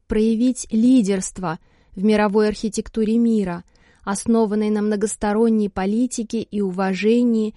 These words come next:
международного права, суверенитета, территориальной целостности и политической независимости государств, реализуя глобальные соглашения о контроле над вооружениями и разоружении.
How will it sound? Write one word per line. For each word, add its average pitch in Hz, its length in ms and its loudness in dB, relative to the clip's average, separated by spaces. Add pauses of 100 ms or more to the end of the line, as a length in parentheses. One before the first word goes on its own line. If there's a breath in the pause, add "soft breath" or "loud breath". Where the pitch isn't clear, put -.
(180 soft breath)
международного 208 840 0
права, 220 640 -2
суверенитета, 196 1300 -2
территориальной 202 760 0
целостности 233 960 -2 (240)
и 233 80 -4
политической 226 880 -2
независимости 202 880 -6
государств, 185 880 -4 (440 soft breath)
реализуя 208 600 2
глобальные 196 680 -2
соглашения 185 960 -2 (220)
о 185 100 -6
контроле 202 640 0
над 185 160 -4
вооружениями 220 1080 0
и 208 100 -2
разоружении. 185 1040 -4